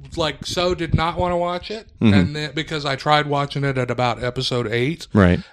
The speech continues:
Speaker 1: And then when it was the summer and there was nothing decent on and I had Netflix,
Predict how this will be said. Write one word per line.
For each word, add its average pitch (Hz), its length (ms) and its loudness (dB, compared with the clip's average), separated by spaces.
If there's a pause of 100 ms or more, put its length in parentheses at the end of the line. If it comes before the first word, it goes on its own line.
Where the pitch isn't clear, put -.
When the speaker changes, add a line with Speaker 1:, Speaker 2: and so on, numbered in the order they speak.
Speaker 1:
And 135 260 -8
then 202 540 -2 (440)
when 160 500 0
it 143 100 -4
was 139 280 -6 (180)
the 139 160 -2
summer 196 500 2
and 147 220 2
there 147 80 4
was 135 160 0
nothing 165 440 2
decent 175 380 2
on 131 320 4
and 127 200 0
I 131 100 2
had 139 240 2
Netflix, 143 800 0